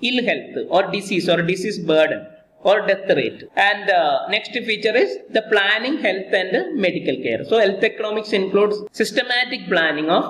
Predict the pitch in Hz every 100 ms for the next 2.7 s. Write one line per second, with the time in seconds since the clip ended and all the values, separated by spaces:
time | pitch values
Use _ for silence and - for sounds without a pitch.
0 | - 175 175 180 160 160 214 - - 170
1 | 156 143 - 120 139 170 156 170 151 143
2 | 156 311 - 170 131 127